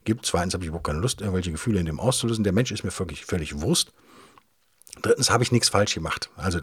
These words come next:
offensichtlich hatte ich auch eine Zeugin dabei, ne, die vielleicht parteiisch ist, weil's meine Frau ist, aber die sehr passiv Auto fährt und sehr safe und völlig anders ist vom Charakter her als ich, was ja gut ist für so eine Ehe übrigens. Ja, ist ja schön, wenn man sich ergänzt. Also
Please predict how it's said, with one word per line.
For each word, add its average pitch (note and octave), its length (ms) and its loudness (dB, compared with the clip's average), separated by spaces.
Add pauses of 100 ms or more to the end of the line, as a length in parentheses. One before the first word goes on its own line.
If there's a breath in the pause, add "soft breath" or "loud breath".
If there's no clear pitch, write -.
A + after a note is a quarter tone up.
offensichtlich F2+ 540 0
hatte F#2 120 0
ich - 100 -4
auch D2 60 -4
eine E2+ 120 -2
Zeugin E2+ 320 0
dabei, D2 380 -4
ne, B2 120 0
die D#3 240 -4
vielleicht - 260 2
parteiisch F#2 360 0
ist, F2 140 -8
weil's - 140 -6
meine C#2+ 140 -8
Frau D2+ 180 -4
ist, D2+ 120 -4
aber D#2+ 200 -2 (420 loud breath)
die F2 100 0
sehr G2+ 360 6 (420 loud breath)
passiv - 380 2
Auto F#2 280 0
fährt E2+ 260 2
und D#2+ 80 -4
sehr E2+ 140 -2
safe E2+ 360 2
und - 200 -8
völlig E2 280 -2
anders D#2 220 -2
ist - 160 -4
vom F#2 160 -2
Charakter B2+ 320 2
her G2+ 100 6
als F2+ 120 0
ich, D#3+ 160 0
was - 120 4
ja F3 80 6
gut G#3+ 200 2
ist - 180 0 (180)
für - 200 -2
so F#2 80 2
eine D#2 140 0
Ehe C#2 200 -4
übrigens. C#2+ 540 -4
Ja, B2+ 240 0
ist C3+ 120 -4
ja C#3 60 -4
schön, - 300 0
wenn C#2+ 100 -2
man D2 120 -4
sich D#2 120 -4
ergänzt. D2 400 -6 (1400 loud breath)
Also A2 220 6